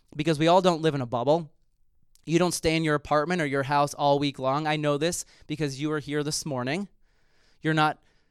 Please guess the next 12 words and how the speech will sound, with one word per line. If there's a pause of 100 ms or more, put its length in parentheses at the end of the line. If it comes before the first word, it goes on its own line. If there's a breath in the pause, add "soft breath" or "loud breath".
(120)
consuming
this
online.
You're
here
in
person
with
a
group
of
people.